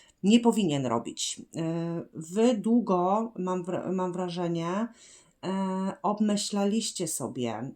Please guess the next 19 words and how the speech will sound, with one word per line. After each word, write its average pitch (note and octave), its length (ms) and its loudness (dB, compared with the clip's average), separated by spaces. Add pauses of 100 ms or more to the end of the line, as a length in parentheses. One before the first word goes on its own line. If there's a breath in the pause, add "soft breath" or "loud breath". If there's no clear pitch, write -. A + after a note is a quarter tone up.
(120)
e, E3 160 -6
analizowaliście F#3+ 1000 0
sobie E3+ 260 -4
pewne D3 320 -4
rzeczy. C#3 380 -4 (600 loud breath)
Ym, F#3 1080 0 (340)
chęć A3 440 4
wprowadzenia G3+ 800 2
czegokolwiek G3+ 960 0
w E3+ 80 -8
życie F#3 720 0 (400 loud breath)
było A3 340 6
przez G#3+ 360 -4
Was G3 200 0
bardzo G#3 440 0
mocno G3 400 0
przeanalizowane, F#3 1000 -2
bardzo F#3 440 -2
mocno F#3 720 0